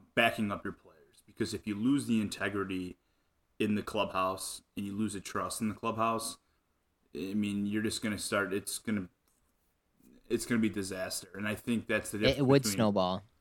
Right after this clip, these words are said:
Speaker 1: Yeah, and I think that's the difference between Ozzie and, uh, Tony is, is Tony keeps his composure, whether it's intentionally or not. I don't know. Maybe it's dementia. But,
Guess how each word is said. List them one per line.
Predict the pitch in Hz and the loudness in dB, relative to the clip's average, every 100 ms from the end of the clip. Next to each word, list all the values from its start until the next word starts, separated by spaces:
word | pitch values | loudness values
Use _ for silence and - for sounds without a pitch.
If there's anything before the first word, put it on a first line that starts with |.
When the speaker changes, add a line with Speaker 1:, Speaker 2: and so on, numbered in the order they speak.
| _ - | _ 0
Speaker 1:
Yeah, | 117 101 | 2 4
and | 110 | 2
I | |
think | 107 120 | 0 -2
that's | 117 - | -2 -4
the | 110 | -4
difference | 110 - - | -4 -6 -12
between | - 104 - | -6 -4 -4
Ozzie | 95 107 98 95 95 95 92 | -4 -4 -6 -10 -10 -8 -8
and, | 87 - - - _ _ _ _ _ - | -10 -14 -16 -16 _ _ _ _ _ -10
uh, | 92 82 80 71 - | -6 -4 -6 -8 -2
Tony | 123 123 98 95 | 2 4 2 -4
is, | 95 | -6
is | 95 - - | -6 -8 -10
Tony | - 120 123 | -2 0 2
keeps | - 113 - | 2 0 0
his | 101 | -10
composure, | - 90 90 92 - 104 101 | -6 -6 -4 -6 -2 -4 -2
whether | 101 98 95 | -2 0 -2
it's | 92 - - _ _ | -4 -8 -10 _ _
intentionally | - 101 98 98 - 104 101 | -8 -6 -4 -6 -6 -6 -6
or | 92 | -6
not. | 92 92 98 | -6 -4 -4
I | 101 | -4
don't | 92 92 | -8 -8
know. | 95 101 | -6 -4
Maybe | 101 95 95 | -4 -6 -10
it's | _ | _
dementia. | 90 90 90 - 104 101 - _ _ _ - | -14 -10 -8 -6 -4 -4 -8 _ _ _ 0
But, | 101 - | 0 0